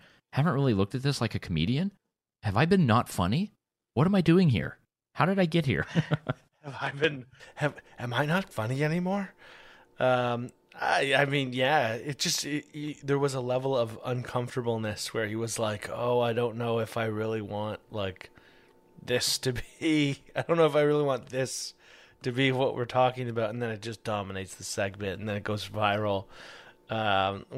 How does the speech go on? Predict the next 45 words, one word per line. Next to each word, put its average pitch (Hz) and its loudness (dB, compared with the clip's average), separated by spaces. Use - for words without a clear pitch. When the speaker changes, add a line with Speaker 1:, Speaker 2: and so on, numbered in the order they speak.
Speaker 2:
<laughs> 107 -2
which 127 6
is 113 -8
Speaker 1:
What 131 8
are 190 6
my 101 6
buddies 104 6
gonna 92 4
think? 113 2
You 104 2
know, 92 6
the 95 2
political 117 6
advisors. 80 2
What 120 2
are, 170 0
what 160 2
are 202 4
all 135 6
the 107 4
executives 131 0
gonna 85 0
think? 82 -4
They 170 2
thought 117 0
I 104 2
was 104 0
on 120 0
their 92 2
team 196 0
and 123 4
on 123 2
their 120 2
side. 160 2
I'm, 98 4
I'm 117 0
letting 143 4
him 135 6
come 127 0
on 120 2
here 156 2
and 113 4
question 165 4
the 147 4
narrative? 143 4